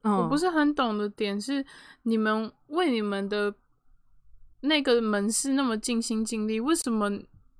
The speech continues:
Speaker 2: 要被这样，他为什么要这样对待你们啊？通常会这样对待是想要把你们搞走，或是觉得你们很差，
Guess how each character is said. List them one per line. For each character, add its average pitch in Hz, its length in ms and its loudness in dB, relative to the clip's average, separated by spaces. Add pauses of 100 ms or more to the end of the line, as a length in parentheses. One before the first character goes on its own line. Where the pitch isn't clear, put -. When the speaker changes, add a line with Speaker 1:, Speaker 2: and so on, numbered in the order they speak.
(260)
Speaker 2:
要 277 140 2
被 247 240 0
这 220 140 -4
样， 208 180 -2 (160)
他 285 260 6
为 294 60 4
什 285 120 0
么 202 80 2
要 202 60 0
这 233 100 -2
样 214 100 0
对 214 180 0
待 202 160 -2
你 190 160 -4
们 202 220 -8
啊？ - 80 -8
通 359 180 0
常 330 140 4
会 349 100 4
这 330 80 0
样 311 140 4
对 302 160 0
待 285 180 0
是 294 240 -2 (220)
想 220 180 2
要 254 60 4
把 254 200 4
你 220 60 -2
们 196 200 -4
搞 196 240 2
走， 214 180 -2
或 233 140 0
是 247 140 -6
觉 208 120 -6
得 196 80 -2
你 202 100 -2
们 185 240 -2
很 185 220 -4
差， 196 460 -4